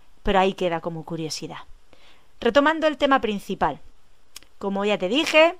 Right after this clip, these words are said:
tenga poco o mucho flamenco la fusión que hagas, al menos el vestuario debe ser adecuado a lo que quieres mostrar.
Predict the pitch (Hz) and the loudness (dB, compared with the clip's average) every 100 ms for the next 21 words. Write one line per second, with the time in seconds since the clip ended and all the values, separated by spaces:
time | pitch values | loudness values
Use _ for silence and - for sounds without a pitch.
0 | - - - - - - 240 254 247 240 | -10 -20 -20 -20 -6 2 4 4 4 4
1 | 185 180 180 185 190 208 190 190 165 151 | 2 0 -2 -2 -4 -6 -2 -4 -4 -6
2 | - 160 156 175 - 233 226 196 185 226 | -6 -6 -6 -4 0 2 0 0 4 4
3 | 285 349 - - 185 175 180 214 220 220 | 4 2 -2 -4 -2 -2 -2 -4 -2 -2
4 | 214 220 220 233 226 208 254 220 170 - | -2 -2 -4 0 2 4 2 0 -4 -4
5 | 185 196 180 - 185 185 214 202 175 170 | -2 -2 -2 -2 -2 -2 -2 -2 -2 -4
6 | - 165 - 233 294 320 330 240 196 175 | -8 -12 -6 -4 -2 -2 -6 -6 -6 -6
7 | - - - 175 160 156 - | -8 -10 -6 -2 -2 -4 -10